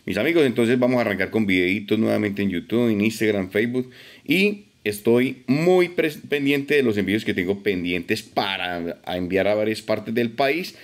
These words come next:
Así que, mis amigos, arrancamos con toda esta semana, esperando que este, mm, poquito de tiempo que falta de mayo, eh, terminarlo bien, acabar de entregar pedidos y más de eso empezar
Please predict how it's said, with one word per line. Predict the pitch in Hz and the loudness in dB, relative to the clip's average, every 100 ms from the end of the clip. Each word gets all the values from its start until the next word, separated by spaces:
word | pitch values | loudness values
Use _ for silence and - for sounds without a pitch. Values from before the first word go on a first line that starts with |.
| - - | -20 -8
Así | 95 95 | -6 0
que, | |
mis | 117 101 | 0 2
amigos, | 98 101 113 | 0 0 -2
arrancamos | 92 85 90 107 - | -2 -4 -4 -4 -4
con | 87 76 | -6 0
toda | 101 | 0
esta | 104 110 | 0 0
semana, | 98 123 143 139 - _ _ _ _ _ - | 0 0 0 -4 -8 _ _ _ _ _ -18
esperando | - - 90 92 | -12 -4 -2 0
que | 101 | 0
este, | 98 107 - - _ | 0 -2 -4 -12 _
mm, | 104 92 90 87 85 82 80 | -6 -4 -4 -4 -4 -6 -6
poquito | 95 95 92 95 | -6 -6 -6 0
de | 113 | 0
tiempo | 104 95 87 104 | 2 -4 -4 -4
que | 101 | -2
falta | 90 85 117 | -2 -2 -2
de | |
mayo, | 131 143 131 - - - - - | 0 0 -4 -6 -20 -20 -10 -4
eh, | 95 92 90 90 90 90 90 - | -2 0 -2 -2 -2 -4 -6 -6
terminarlo | 110 107 104 101 104 113 | -4 -2 -2 0 0 2
bien, | 139 160 147 101 | 0 -2 -6 -8
acabar | 101 95 90 | -4 -4 -2
de | 104 | -4
entregar | 104 95 87 85 - | -4 -6 -4 -4 -2
pedidos | 117 147 160 147 - - - - | -2 0 -2 -4 -10 -20 -12 -2
y | 170 | 2
más | 165 | 2
de | 165 | 2
eso | 156 | 0
empezar | 143 110 104 101 117 | 0 0 0 2 0